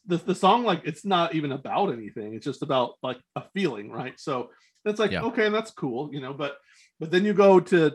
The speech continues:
Speaker 1: you know, to Berlin's hit, Take My Breath Away, which is just, you know, the, the sweeping love ballad, you know, that's,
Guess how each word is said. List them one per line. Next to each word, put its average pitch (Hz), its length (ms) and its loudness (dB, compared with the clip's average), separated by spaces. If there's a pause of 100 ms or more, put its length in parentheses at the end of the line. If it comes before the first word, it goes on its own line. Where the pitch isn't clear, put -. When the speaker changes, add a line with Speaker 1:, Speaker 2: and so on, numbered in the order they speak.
Speaker 1:
you 156 80 -4
know, 131 140 -2
to 151 120 -4
Berlin's 156 720 2
hit, 151 360 -2
Take 143 220 -6
My 131 120 -6
Breath 143 300 0
Away, 117 260 -2
which 117 240 -6
is 120 160 -8
just, 117 300 -8 (120)
you 139 100 -4
know, 107 180 -10 (500)
the, 120 240 -4 (400)
the 156 100 -2
sweeping 160 540 0
love 135 300 0
ballad, 131 560 -2
you 156 80 -4
know, 135 340 -4
that's, 131 420 -8